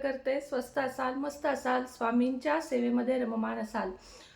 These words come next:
आज मंगळवार, दिवसभर लाईट नाही आहे, त्यामुळं कोणताही व्हिडिओ घेऊन येऊ शकत नाही, कारण वायफाय बंद आहे. आणि असा व्हिडिओ आमच्या इथं सगळीकडे अपार्टमेंट असल्यामुळं रेंजही येत नाही. पण अगदी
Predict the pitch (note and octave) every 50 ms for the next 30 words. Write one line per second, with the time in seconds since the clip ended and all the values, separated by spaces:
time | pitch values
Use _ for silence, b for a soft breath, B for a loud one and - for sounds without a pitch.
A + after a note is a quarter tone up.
0 | B B - A3+ D4 C#4+ C#4+ C#4 C4+ C4+ C4 B3+ B3+ C4+ C4+ C#4 C#4 C#4+ C#4 C#4+
1 | D#4+ D4 C4 C4+ C4 C4+ B3+ B3+ B3+ A#3+ C#4 C4 C4 B3 A#3 A#3+ B3 A#3+ - C4+
2 | C4+ C4+ C4 C4 C4 C#4+ C#4+ C#4 B3 B3 B3+ B3+ B3+ B3+ - C4 A#3+ A#3+ A#3 B3+
3 | C4 C4+ B3 B3 B3+ A3+ A#3 A#3+ C4+ C4 B3+ D4 C#4 C#4 C#4 C#4+ C#4 C#4+ B3+ C4
4 | C4 B3+ B3 B3+ B3+ C4+ C#4 C#4 C#4+ B3+ B3 A#3+ A#3+ A#3+ A#3 G#3 - - B3 B3
5 | A#3+ A#3+ B3 A#3+ A#3+ A#3+ B3 A#3+ A3+ A#3 B3 B3+ B B B B B B B B
6 | B A3 A3+ A#3+ B3 A#3+ A#3+ A#3+ B3 B3+ B3+ C4 C#4 B3 C4 B3+ B3+ A#3+ A#3 A#3
7 | B3+ B3 A#3+ A#3+ - B3+ C4 C4 C4+ - - - - C#4+ - - - - C#4 D4
8 | C#4+ C#4+ D#4 D4+ C#4 C#4 - B3+ B3 B3 B3 B3+ C4 B3+ B3+ B3+ B3 A#3+ - B3+
9 | B3 A#3+ B3 B3+ C4 B3+ B3+ B3+ B3 A#3 A3+ A3+ B3 C4 D4+ D4+ C#4 B3+ - A3+
10 | A#3 B3 C#4 D4+ B B B B B B B B - D4 D4 C#4 B3 A3+ A#3+ D#4+